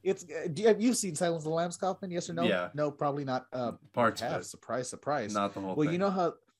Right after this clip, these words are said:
Speaker 1: there, how his cell has the thing where they can, like, pass things through?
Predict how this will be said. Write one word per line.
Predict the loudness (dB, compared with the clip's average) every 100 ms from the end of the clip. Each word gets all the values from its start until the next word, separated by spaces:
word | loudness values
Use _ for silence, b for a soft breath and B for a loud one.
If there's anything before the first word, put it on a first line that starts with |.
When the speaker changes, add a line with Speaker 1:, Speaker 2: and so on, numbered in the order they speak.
| _ _ _ _ _ -12
Speaker 1:
there, | -2 0 2
how | 2 2
his | 2 -2
cell | -2 0 2
has | 0 -2
the | -6
thing | -4 -2
where | 0
they | -2 -2
can, | -4
like, | -4 -6
pass | -2 -2 0 -2
things | -2 -2 -6
through? | -2 0 0 -2